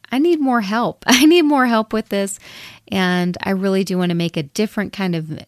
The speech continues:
commitment, a different kind of relationship." So you can ask them when you interact with the name of your <laughs> brand of psychic vampire,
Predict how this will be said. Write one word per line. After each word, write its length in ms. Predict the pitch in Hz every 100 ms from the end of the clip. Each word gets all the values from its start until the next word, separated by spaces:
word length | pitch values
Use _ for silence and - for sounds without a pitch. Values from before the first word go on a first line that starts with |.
| -
commitment, 560 | 180 175 220 220 214
a 140 | 180 -
different 320 | 202 - -
kind 260 | - 185 175
of 120 | 160
relationship." 680 | 156 151 156 - - - -
So 220 | 190 175 - - - - -
you 140 | 254
can 240 | - 262 -
ask 320 | 233 330 -
them 440 | 233 202 190 190 _ _ _ _ 196
when 360 | 190 220 254
you 120 | 262
interact 720 | - 190 180 165 165 165 -
with 520 | 156 160 151 156 - _
the 180 | 170 170
name 520 | 160 156 156 151 151 -
of 560 | 156 156 147 143 - -
your 540 | 151 151 151 147 151 147 _ _ -
<laughs> 400 | 185 165 - -
brand 320 | 170 156 151
of 100 | 147
psychic 300 | - 151 -
vampire, 580 | 175 156 156 151 143